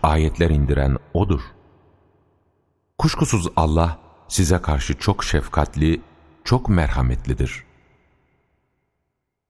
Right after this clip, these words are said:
Siz göklerin ve yerin mirası Allah'ınken niçin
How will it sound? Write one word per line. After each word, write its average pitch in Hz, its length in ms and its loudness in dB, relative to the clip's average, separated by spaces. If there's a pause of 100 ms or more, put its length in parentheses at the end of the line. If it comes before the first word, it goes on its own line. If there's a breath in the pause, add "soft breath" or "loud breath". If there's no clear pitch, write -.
(360)
Siz - 460 -2 (160)
göklerin 123 640 2
ve 101 60 6
yerin 95 400 2
mirası 80 800 2
Allah'ınken 82 920 2 (440)
niçin 160 360 2